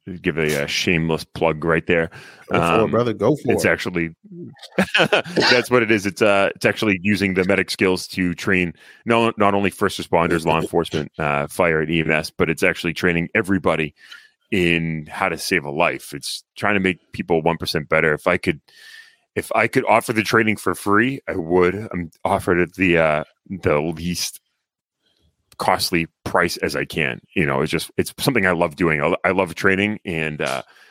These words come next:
Speaker 1: and yeah, it's like you said, it's bringing that knowledge back 'cause that's half of what the Army is or the military is. It's bringing that knowledge back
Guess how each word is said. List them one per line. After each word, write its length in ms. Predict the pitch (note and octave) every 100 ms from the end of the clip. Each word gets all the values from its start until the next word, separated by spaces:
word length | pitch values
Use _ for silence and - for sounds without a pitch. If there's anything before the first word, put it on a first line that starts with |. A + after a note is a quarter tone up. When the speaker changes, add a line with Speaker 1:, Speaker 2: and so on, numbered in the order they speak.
| _ _ -
Speaker 1:
and 200 | D2+ C#2
yeah, 280 | D#2+ D2+ C#2 -
it's 380 | - - - -
like 220 | F2 -
you 80 | E2
said, 240 | F#2+ D#2
it's 180 | D2+ -
bringing 460 | - F#2+ F#2+ F2+
that 100 | F2
knowledge 460 | E2+ F2+ D#2+ D#2+ -
back 300 | E2+ D2 D#2
'cause 100 | -
that's 180 | G2+ -
half 280 | - G#2 -
of 80 | E2+
what 200 | F2+ - - - - _ _ _ -
the 140 | F#2
Army 300 | D2+ F2 D2+
is 360 | F2+ C#2+ - -
or 80 | E2+
the 60 | D#2
military 460 | E2+ E2 - D2 C#2+
is. 100 | C#2+
It's 160 | -
bringing 320 | - F#2 E2
that 160 | D#2+ -
knowledge 400 | E2 D#2+ D#2 -
back 240 | F2 D2+